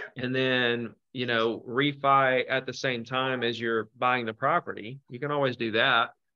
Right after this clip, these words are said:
I mean, chances are really high, as we've talked about, that, um, interest rates are gonna come down, you know? Um, so I feel really strongly about that. So,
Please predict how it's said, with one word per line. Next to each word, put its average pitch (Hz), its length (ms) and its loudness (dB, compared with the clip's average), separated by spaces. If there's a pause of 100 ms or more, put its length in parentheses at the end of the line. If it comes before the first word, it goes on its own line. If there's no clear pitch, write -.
(220)
I 135 80 -2
mean, 143 300 4
chances 175 460 0
are 156 280 4
really 143 340 2
high, 143 340 2
as 120 120 -2
we've 117 160 -8
talked 180 300 -2
about, 110 420 -2
that, 104 380 0 (600)
um, 107 640 -2 (1120)
interest 160 400 -2
rates 117 260 0
are 110 60 -6
gonna 107 180 -4
come 107 220 -6
down, 95 340 -6 (800)
you 113 120 -6
know? 120 340 -2 (340)
Um, 110 600 -4 (500)
so 123 360 0
I 131 140 4
feel 165 220 0
really 156 240 2
strongly 139 480 -2
about 101 300 -8
that. 104 260 -4 (720)
So, 123 720 0